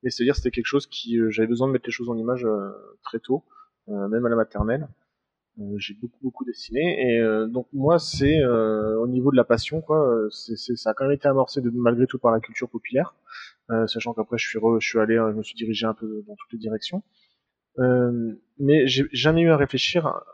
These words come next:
par rapport à ça, parce que c'est-à-dire qu'en fait, ça, ça a toujours été en moi, euh, et j'étais même étonné, euh, quand j'étais au primaire, collège ou lycée, quand je rencontrais des gens, en fait, qui ne savaient pas ce qu'ils voulaient faire. Parce que j'avais l'impression que chacun, euh,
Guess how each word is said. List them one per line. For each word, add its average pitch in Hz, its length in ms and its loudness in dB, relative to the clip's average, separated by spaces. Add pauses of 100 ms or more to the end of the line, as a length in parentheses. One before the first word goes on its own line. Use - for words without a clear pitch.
(120)
par 120 100 -2
rapport 123 180 -2
à - 20 -4
ça, 175 100 0
parce 175 140 0
que - 80 -4
c'est-à-dire 156 200 2
qu'en 139 100 -4
fait, 165 160 0
ça, 117 680 2
ça - 180 -2
a 113 40 0
toujours 151 260 0
été 143 160 0
en 127 100 0
moi, 127 320 0 (440)
euh, 120 260 4
et 139 60 4
j'étais 135 240 2
même 165 240 6
étonné, 165 560 4
euh, 123 100 2
quand 127 160 -4
j'étais 120 240 -2
au 127 60 4
primaire, 139 680 2
collège 131 540 2
ou 110 120 -10
lycée, 160 600 -2 (180)
quand 160 220 2
je 131 140 0
rencontrais 127 440 -4
des 127 100 6
gens, 156 120 2
en 156 60 2
fait, 165 180 -4
qui - 140 -12
ne 123 60 -8
savaient 120 180 -2
pas 156 180 -2
ce - 80 -12
qu'ils - 140 -14
voulaient 123 160 2
faire. 139 200 -4
Parce - 520 -20
que 131 80 -14
j'avais 131 160 2
l'impression 131 320 -2
que 156 100 -4
chacun, 170 600 0 (160)
euh, 117 880 -2